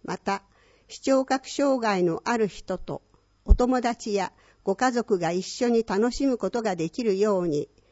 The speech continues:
音声ガイドや字幕のついた映画を上映するみんなの映画会も予定しています。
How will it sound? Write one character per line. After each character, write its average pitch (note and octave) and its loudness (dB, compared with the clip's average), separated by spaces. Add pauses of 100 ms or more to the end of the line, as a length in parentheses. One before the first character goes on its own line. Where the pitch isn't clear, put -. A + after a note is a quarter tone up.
(420)
音 B3+ 2
声 B3+ -2
ガ A#3 0
イ G#3 0
ド E3+ -4
や D3+ -6 (380)
字 G3+ 2
幕 C4 0
の B3+ -2
つ - -6
い A3+ -4
た F3+ -4
映 A3 0
画 F3 0
を D#3+ -4
上 A3 2
映 G#3+ 0
す - -10
る E3+ -6 (420)
み B3+ 2
ん C4+ 4
な C4+ 2
の F#3+ 0
映 A#3+ 0
画 B3 -4
会 G3 -2
も F3 0
予 E3 -2
定 G3 0
し - -12
て F3 -4
い D#3+ -2
ま D3 -2
す。 - -20